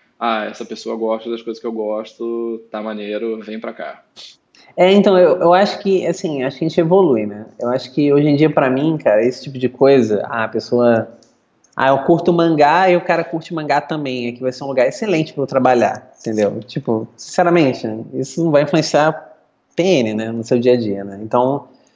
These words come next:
Speaker 2: quer dizer, vai, talvez influencie, se algum interesse comum, então rola um clima mais amistoso ali e tal, mas isso pra mim não conta nada na entrevista. Eu acho que, tipo, o que conta muito pra mim,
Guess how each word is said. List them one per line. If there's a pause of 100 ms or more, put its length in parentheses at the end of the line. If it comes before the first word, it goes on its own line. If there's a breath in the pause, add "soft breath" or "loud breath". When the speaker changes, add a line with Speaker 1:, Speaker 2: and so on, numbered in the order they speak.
(260 soft breath)
Speaker 2:
quer
dizer,
vai,
talvez
influencie,
se
algum
interesse
comum,
então
rola
um
clima
mais
amistoso
ali
e
tal,
mas (480)
isso
pra
mim
não
conta
nada
na
entrevista. (200)
Eu
acho
que,
tipo, (580)
o
que
conta
muito
pra
mim,